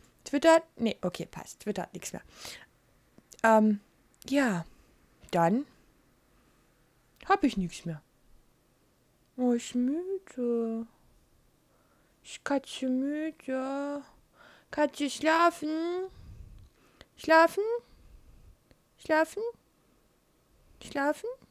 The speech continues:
Schlafen? Hallo? Schlafen?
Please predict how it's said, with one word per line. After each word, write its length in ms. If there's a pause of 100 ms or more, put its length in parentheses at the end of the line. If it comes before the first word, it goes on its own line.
(1160)
Schlafen? 640 (1700)
Hallo? 380 (2750)
Schlafen? 400